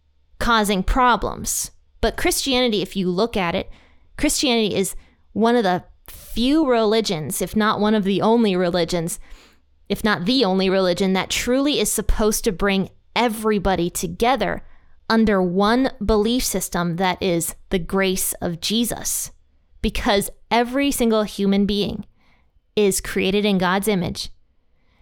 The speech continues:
And we all know that every single human being has sin. And Jesus took that sin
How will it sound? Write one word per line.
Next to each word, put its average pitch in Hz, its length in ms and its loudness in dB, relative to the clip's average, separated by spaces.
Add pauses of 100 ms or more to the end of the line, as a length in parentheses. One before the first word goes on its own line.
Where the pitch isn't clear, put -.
(300)
And 190 160 2
we 190 140 4
all 196 200 4
know 214 200 4
that 180 160 0
every 202 280 0
single 208 320 2
human 196 440 0
being 185 440 0 (220)
has 175 360 -4
sin. - 580 -2 (760)
And 202 180 2
Jesus 196 400 -2
took - 360 -2
that 240 280 -2
sin 190 520 0